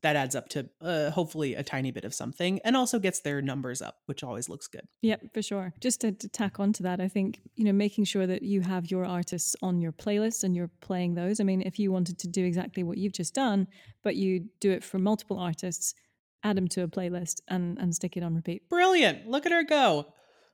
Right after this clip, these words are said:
Speaker 1: Efficiency queen.
Speaker 2: Thanks.
Speaker 1: <laughs>
Speaker 2: Not just a hat rack, Ange.
Speaker 1: <laughs> Um, you know, shameless, shameless plug. The New York Artists Collective also has our own playlists
Speaker 2: We
Speaker 1: of
Speaker 2: do.
Speaker 1: the incredible artists that we've had at our shows. So you can find that on Spotify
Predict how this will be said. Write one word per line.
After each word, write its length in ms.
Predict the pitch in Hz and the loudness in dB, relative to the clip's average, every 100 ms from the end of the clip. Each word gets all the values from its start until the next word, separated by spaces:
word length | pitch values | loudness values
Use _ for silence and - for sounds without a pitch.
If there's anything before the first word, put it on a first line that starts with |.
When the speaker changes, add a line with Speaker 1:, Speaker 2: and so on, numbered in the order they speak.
| _ 233 | _ 0
Speaker 1:
Efficiency 600 | 226 277 - 240 254 226 | 4 4 4 4 4 2
queen. 560 | - 185 170 160 156 - - | 6 6 8 6 2 -6 4
Speaker 2:
Thanks. 180 | 285 - 294 - - 277 - - - | 6 8 6 6 2 0 -4 -6 -6
Speaker 1:
<laughs> 100 | - | -2
Speaker 2:
Not 260 | 311 311 208 | 2 2 4
just 240 | 320 269 | 4 4
a 40 | 294 | 2
hat 220 | 320 311 | 2 0
rack, 240 | 330 269 | 0 2
Ange. 400 | 226 208 247 - _ _ | 4 4 4 2 _ _
Speaker 1:
<laughs> 960 | - - - 262 - 247 240 240 - 214 - _ 180 202 - _ - 539 480 427 427 294 | -8 -6 4 4 6 0 2 0 0 -4 -4 _ -10 -10 -10 _ 0 4 6 4 2 4
Um, 600 | 202 185 175 165 160 165 - - | 6 8 6 4 2 -4 -4 4
you 120 | 240 | 4
know, 140 | 147 | 4
shameless, 520 | 156 185 180 160 - - | 2 2 2 2 0 -2
shameless 360 | - 190 165 - | 2 2 2 0
plug. 440 | 185 156 143 143 _ _ | 2 2 2 -10 _ _
The 100 | 160 | 2
New 60 | 175 | 4
York 160 | 180 175 | 6 4
Artists 200 | 156 - | 4 2
Collective 340 | 147 - 135 | -2 -2 0
also 240 | 139 - 143 | 0 0 0
has 180 | 139 | 0
our 140 | 135 135 | 0 -2
own 120 | 127 | -4
playlists 500 | - 143 139 139 - | -2 -2 -2 -4 -4
Speaker 2:
We 80 | - 208 | 0 2
Speaker 1:
of 40 | |
Speaker 2:
do. 180 | 180 170 | 0 -2
Speaker 1:
the 100 | 135 | -4
incredible 340 | 120 135 131 - | -4 -8 -8 -6
artists 280 | 135 135 | -4 -4
that 120 | - 143 | -4 -2
we've 140 | 139 | -2
had 160 | 135 127 | -2 -4
at 80 | |
our 140 | 110 151 | -6 -6
shows. 400 | - - 76 - | -6 -8 -8 -8
So 180 | - 143 | -2 0
you 180 | 139 139 | 0 0
can 180 | 131 | -2
find 260 | 131 139 135 | -2 -2 -2
that 140 | 135 | -2
on 100 | 131 | -4
Spotify 600 | 127 135 131 127 127 127 | -6 -6 -8 -8 -8 -10